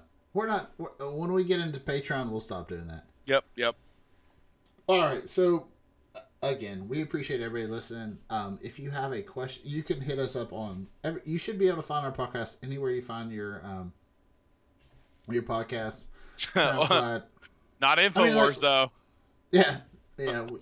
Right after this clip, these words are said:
Speaker 1: you can find
Speaker 2: <laughs>
Speaker 1: us a lot of places you can't find InfoWars. Um, but, you know, SoundCloud, Google Drive, iTunes, all, YouTube, we're all, we're all, we're all over that shit that Alex Jones cannot touch. But if you have a question, comment, and wanna bitch at us, hit us up on Twitter.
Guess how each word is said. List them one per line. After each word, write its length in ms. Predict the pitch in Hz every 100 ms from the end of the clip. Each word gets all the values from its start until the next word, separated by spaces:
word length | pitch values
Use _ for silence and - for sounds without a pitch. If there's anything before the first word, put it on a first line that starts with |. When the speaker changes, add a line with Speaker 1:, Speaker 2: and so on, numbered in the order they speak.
| 123
Speaker 1:
you 80 | 190
can 140 | 196
find 240 | 190 185 180
Speaker 2:
<laughs> 0 |
Speaker 1:
us 100 | 175
a 60 | 139
lot 180 | 147
of 80 | 147
places 380 | 175 170 156 -
you 60 | 135
can't 220 | 160 151
find 180 | 170 180
InfoWars. 640 | 185 151 127 120 120 - _ _ _ _ _ -
Um, 340 | 117 110 107
but, 400 | 107 147 139 139
you 140 | 156 139
know, 60 |
SoundCloud, 640 | 117 139 135 131 127 123 120
Google 220 | 113 107
Drive, 300 | 107 107 104
iTunes, 600 | 98 107 131 123 120 110 _ 117
all, 160 | 113
YouTube, 500 | 107 113 107 110 107 87
we're 180 | 85 123
all, 160 | 117 95
we're 180 | 110 104
all, 120 | 90 82
we're 180 | 107 101
all 240 | 107 110
over 220 | 117 131 123
that 220 | 110 -
shit 300 | - 110 110
that 160 | 101 -
Alex 320 | 104 104 -
Jones 360 | 110 104 98 -
cannot 520 | - 107 101 95 -
touch. 440 | - 87 - - _ _ _ _ _ -
But 260 | - - -
if 160 | -
you 80 | 185
have 180 | 180 170
a 40 |
question, 420 | - 175 - 180
comment, 460 | 151 156 151 160 127
and 80 | 131
wanna 160 | 131
bitch 260 | 123 135 147
at 60 | 151
us, 300 | 156 151 - 131
hit 80 |
us 160 | 131 135
up 220 | 139 - -
on 200 | 123 110
Twitter. 420 | - 143 147